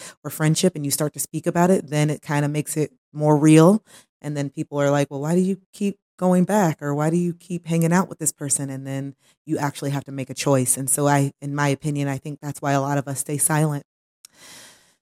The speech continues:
So on that note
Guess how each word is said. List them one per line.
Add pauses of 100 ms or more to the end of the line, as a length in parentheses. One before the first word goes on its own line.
(220)
So (1080)
on
that
note